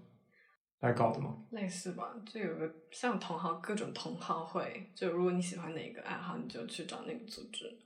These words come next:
Speaker 1: 那怎么，怎么找到这个组织？
Speaker 2: It's hard to say.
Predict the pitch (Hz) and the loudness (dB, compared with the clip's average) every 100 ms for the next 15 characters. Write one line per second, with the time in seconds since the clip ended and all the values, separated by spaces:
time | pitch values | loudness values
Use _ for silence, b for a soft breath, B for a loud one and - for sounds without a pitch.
0 | - 170 147 135 131 131 143 139 123 123 | 8 12 12 12 12 12 12 12 12 12
1 | 139 131 117 110 - 120 - - - _ | 12 12 6 4 4 4 2 -6 -20 _
2 | _ _ _ _ _ _ _ _ _ _ | _ _ _ _ _ _ _ _ _ _
3 | _ - 233 - - 254 262 - 285 269 | _ -8 -8 -6 -8 -8 -6 -4 -2 4
4 | 233 | 4